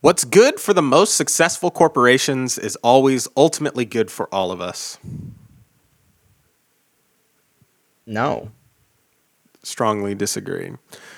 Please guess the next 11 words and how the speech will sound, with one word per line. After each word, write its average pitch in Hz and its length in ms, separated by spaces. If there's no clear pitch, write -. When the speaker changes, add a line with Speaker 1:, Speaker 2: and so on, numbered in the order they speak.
Speaker 1:
No 147 220
broadcasting 151 840
institution, 120 840
however 113 420
independent 110 960
its - 180
content, 127 600
should 104 240
receive 104 420
public 104 400
funding. 90 680